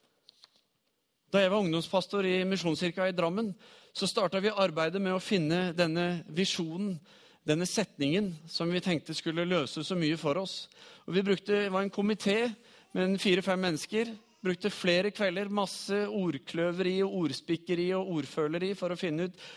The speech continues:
hvordan kunne vi formulere denne setningen. Og så lærte jeg det at, eh,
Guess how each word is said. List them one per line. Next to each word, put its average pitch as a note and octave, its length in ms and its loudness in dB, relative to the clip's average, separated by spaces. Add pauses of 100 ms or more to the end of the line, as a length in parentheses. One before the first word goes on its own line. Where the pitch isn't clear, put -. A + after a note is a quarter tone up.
hvordan E3 260 0
kunne F3 180 0
vi F3 60 -2
formulere E3+ 520 2
denne D#3+ 240 0
setningen. E3+ 520 -2 (560)
Og D#3+ 80 -4
så G#3 80 4
lærte G#3 320 2
jeg G3 80 2
det F#3 160 4
at, G#3+ 240 -2
eh, F#3+ 300 2